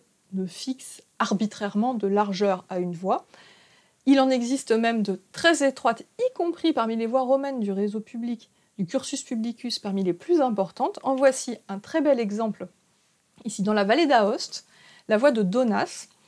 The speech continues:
qui est creusée dans le rocher, à flanc de torrent. Alors, euh, le torrent n'est plus aussi, euh, <laughs> vif que, qu'à l'époque, donc c'est la rive, en fait, hein, que l'on voit à droite, l'ancienne rive que l'on voit à droite de la photo.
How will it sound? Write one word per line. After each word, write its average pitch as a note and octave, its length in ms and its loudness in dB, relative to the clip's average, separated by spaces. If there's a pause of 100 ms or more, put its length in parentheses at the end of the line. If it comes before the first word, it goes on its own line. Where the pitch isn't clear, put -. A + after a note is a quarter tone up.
(420)
qui - 120 -2
est C4 120 0
creusée F4+ 480 2
dans D4 120 0
le B3+ 100 4
rocher, A#3+ 480 0 (260)
à G3 80 -8
flanc F#4 340 -4
de D4+ 100 2
torrent. A#3 460 -2 (140)
Alors, F#3 320 -4 (300)
euh, G#3 80 -8 (140)
le G3 120 -6
torrent A3 360 0
n'est F#3 120 0
plus - 320 -12
aussi, G#3 520 -6
euh, F3+ 340 -6
<laughs> G3+ 60 -4
vif G#3 420 -2
que, F3 260 -2 (540)
qu'à A3 140 4
l'époque, A#3 320 2
donc A3+ 120 -2
c'est G3+ 260 0
la G3 240 0
rive, A#3 340 2
en F#3 80 -2
fait, A#3 300 -6
hein, F#3+ 120 -6
que G#3 140 -6
l'on G#3 220 0
voit G#3 280 -2
à F#3+ 80 -6
droite, G#3 460 -2 (760)
l'ancienne A3 380 -2
rive G#3+ 220 -4
que - 120 -8
l'on G3 80 -2
voit G3 200 -2
à F3+ 60 -6
droite A3 320 -2
de G3 100 -2
la F#3+ 120 -2
photo. - 400 -12